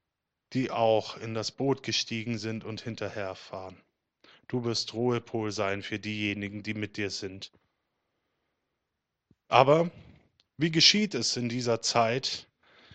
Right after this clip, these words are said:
in der wir auf das letztmalige Ankommen dieses Königs warten? Seit zweitausend Jahren. Wie geschieht es, dass Jesus zu uns sprechen darf und Stürme in unserem Leben stillt?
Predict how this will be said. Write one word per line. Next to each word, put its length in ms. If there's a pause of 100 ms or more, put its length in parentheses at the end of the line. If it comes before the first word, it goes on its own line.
in 140
der 220
wir 140
auf 220
das 380 (120)
letztmalige 1000
Ankommen 580
dieses 360
Königs 520
warten? 400 (1500)
Seit 240
zweitausend 760
Jahren. 380 (260)
Wie 140
geschieht 460
es, 260 (340)
dass 220
Jesus 420
zu 120
uns 160
sprechen 500
darf 440 (380)
und 200
Stürme 500
in 160
unserem 420
Leben 320
stillt? 600